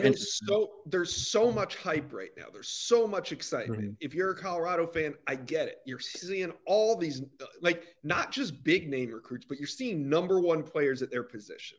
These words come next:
Speaker 2: Like, you got
Speaker 1: Right.
Speaker 2: Colin Ste-, uh, Colin Simmons and Kobe Black, and just one after another of number one players at their position.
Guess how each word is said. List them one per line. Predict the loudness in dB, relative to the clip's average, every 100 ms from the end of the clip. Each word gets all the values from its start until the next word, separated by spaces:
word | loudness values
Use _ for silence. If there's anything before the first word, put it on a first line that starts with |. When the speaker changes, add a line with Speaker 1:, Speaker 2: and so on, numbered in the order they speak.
| _
Speaker 2:
Like, | -14 -10
you | -6
got | -4
Speaker 1:
Right. | -4 -4
Speaker 2:
Colin | -2 -2 -4
Ste-, | -6 -8 -8 -8 -8 -4
uh, | -2 -2 -4
Colin | -4 -2 0 -2
Simmons | -2 -2 -2 -4 -10 -14
and | -4
Kobe | 0 4 2
Black, | 2 0 2 0 -4
and | -8 -12 _ _ _ -4
just | -4 -4
one | -2 6 6 8
after | 4 2 0 2
another | 4 4 2
of | 0 0
number | 0 2 2
one | 0 0
players | 0 0 0
at | -4
their | -8 -8
position. | _ 0 0 0 -8